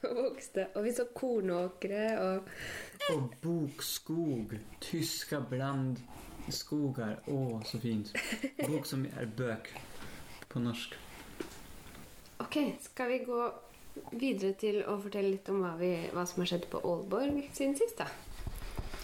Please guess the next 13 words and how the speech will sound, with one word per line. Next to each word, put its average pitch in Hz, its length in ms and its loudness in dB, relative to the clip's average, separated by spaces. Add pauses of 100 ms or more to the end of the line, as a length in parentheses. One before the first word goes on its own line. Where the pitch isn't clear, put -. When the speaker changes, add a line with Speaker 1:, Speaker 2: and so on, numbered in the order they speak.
(220)
Speaker 2:
Jo, 208 240 0 (280)
ehm, 135 680 0 (1900)
vi - 100 -4
har 139 120 0
fått 135 180 0
et 123 240 -4
dyr. 101 400 0 (1080)
Speaker 1:
Ja, 277 180 0
det 302 160 2
har 311 160 2
vi. 180 200 0
Speaker 2:
Mhm. 151 640 2 (800)
Ehm, 160 800 0